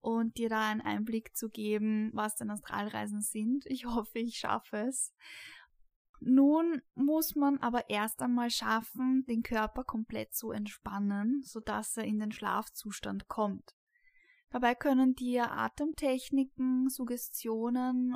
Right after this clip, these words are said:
und Affirmationen helfen. Affirmationen wären zum Beispiel, „Ich kann Astralreisen lernen“, „Mein Bewusstsein ist hellwach, aber mein Körper schläft“,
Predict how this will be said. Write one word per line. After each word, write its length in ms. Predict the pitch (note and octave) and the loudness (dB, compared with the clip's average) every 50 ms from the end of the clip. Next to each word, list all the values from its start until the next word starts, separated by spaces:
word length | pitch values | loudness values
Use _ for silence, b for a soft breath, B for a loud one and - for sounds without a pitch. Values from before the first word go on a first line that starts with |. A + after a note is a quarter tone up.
| - - | -4 -6
und 460 | - A3 A3 A3 A3 A3+ A3 A3+ - | -8 -6 -4 -2 -2 -2 -2 -2 -4
Affirmationen 760 | A3 A3 - A#3+ G#3+ G3+ G3 - - - G3+ G3 G3 G3 G3 | -6 -6 -4 -6 -6 -6 -6 -8 -8 -8 -4 -4 -2 -2 -2
helfen. 680 | G#3+ G#3+ G#3 F#3+ F#3+ F#3+ G3+ - - - A#3+ A#3 B3+ F4 - _ _ b b b b b b b b b b b b b _ - | -2 -2 -4 -4 -4 -6 -8 -10 -8 -4 -2 -2 -2 -2 -4 _ _ b b b b b b b b b b b b b _ -4
Affirmationen 1200 | A#3+ A#3+ - C#4+ C4 C4+ C4+ C4 - - C4 B3 A#3+ B3 B3 B3 B3 B3 B3 B3 A#3+ A#3+ A#3 - _ _ | -4 -2 0 0 2 2 2 0 -2 -4 -2 0 2 2 2 4 4 4 4 4 2 2 0 -4 _ _
wären 340 | - G#3+ A3 G#3+ A3 A3+ A#3+ | -6 -4 -2 -2 0 0 0
zum 160 | A#3+ A#3+ A#3 | 0 0 -2
Beispiel, 880 | A3+ G#3+ G#3+ G#3 G3+ G#3+ A3+ - - - A3+ A3 A3 G#3+ G#3+ G#3+ A3 A#3+ - - | 0 0 0 0 0 -2 -4 -6 -6 -4 -4 -2 -2 -4 -4 -8 -10 -12 -16 -16
„Ich 140 | - - - | -16 -12 -8
kann 220 | - A#3 A3 G#3+ | -4 -2 -2 -2
Astralreisen 840 | G#3 A3 - - - - G#3+ G3 G3+ G3+ G3+ G3+ - - G3+ G3+ G3 | -2 -2 -4 -6 -6 -4 -2 -2 -2 -2 -2 -4 -6 -4 -4 -4 -4
lernen“, 760 | G3 G3+ G3+ G3+ G3+ G#3 A3 A#3 B3+ B3+ B3+ B3+ B3+ C4 C4+ _ _ _ _ _ _ _ _ _ _ _ _ - | -4 -4 -4 -4 -4 0 0 2 2 2 4 2 2 0 -2 _ _ _ _ _ _ _ _ _ _ _ _ -2
„Mein 140 | A3+ A3+ | 0 2
Bewusstsein 640 | G#3 A3 G#3 G3+ A3 A#3+ C4+ - - - - C#4+ B3+ | 2 2 0 0 0 -2 -2 -2 -4 -4 -2 0 0
ist 220 | A#3+ A#3 - - - | 0 0 -2 -6 -6
hellwach, 640 | A#3 A3 A3 A3 G#3+ G#3+ G#3 G#3 A3+ A#3+ - - - | -4 -2 -2 0 0 0 0 0 0 -4 -8 -10 -4
aber 220 | - G#3+ G#3 G#3 G#3 | -2 -2 0 0 0
mein 180 | G3+ G3 G3+ | -2 -2 -4
Körper 420 | G#3 - A3+ A#3 A#3 A#3 - C#4 C4+ | -4 -2 -2 -2 -2 -2 -4 -6 -6
schläft“, 680 | - - C4 B3+ B3 B3 B3 B3 B3+ B3+ - - | -4 -2 -2 0 0 0 0 0 -2 -4 -8 -20